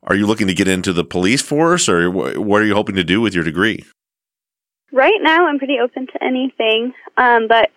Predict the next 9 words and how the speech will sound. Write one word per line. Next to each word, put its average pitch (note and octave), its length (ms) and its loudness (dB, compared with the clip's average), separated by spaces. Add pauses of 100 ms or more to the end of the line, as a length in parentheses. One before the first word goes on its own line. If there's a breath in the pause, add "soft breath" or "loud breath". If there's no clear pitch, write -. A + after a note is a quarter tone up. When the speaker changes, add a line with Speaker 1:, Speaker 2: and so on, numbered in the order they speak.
Speaker 2:
um, A3 400 2 (640)
the G#3+ 100 -2
best A3+ 400 2
I C4+ 100 2
can C#4 280 -4
say A#3+ 260 4
is A3+ 260 0 (120)
that G#3 320 4 (920)
I'm A#3 540 0